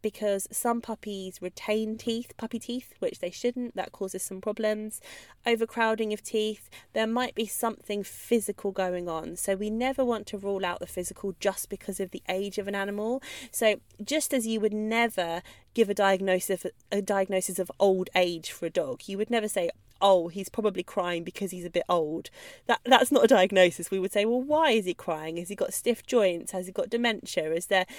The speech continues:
something that's causing him to cry?" Age is not a diagnosis.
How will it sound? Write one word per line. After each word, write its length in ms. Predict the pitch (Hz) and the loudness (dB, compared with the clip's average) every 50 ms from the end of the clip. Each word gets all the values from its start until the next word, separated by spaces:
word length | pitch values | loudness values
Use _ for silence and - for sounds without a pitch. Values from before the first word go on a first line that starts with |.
| - - - | -18 -18 -12
something 460 | - - - 311 311 302 - 277 254 240 | -10 -2 0 0 0 2 0 0 0 0
that's 160 | - - - | -2 -2 -6
causing 640 | - - - - 247 247 262 254 226 214 185 170 | -10 -8 -2 2 4 4 4 4 4 0 -2 -2
him 200 | 175 180 160 165 | -4 -4 -6 -6
to 100 | - - | -8 -10
cry?" 460 | - - - 156 151 156 160 160 - - - | -8 -6 -4 -2 -2 0 0 0 -2 0 2
Age 340 | 202 220 220 226 220 196 - | 4 4 4 4 0 -2 -4
is 120 | 185 - | -6 -4
not 160 | 196 180 - | -4 -4 -4
a 40 | - | -4
diagnosis. 800 | 175 175 165 160 160 175 165 160 160 - - - - - - - | -2 -2 -2 -2 -2 -4 -4 -6 -6 -6 -8 -8 -8 -6 -8 -10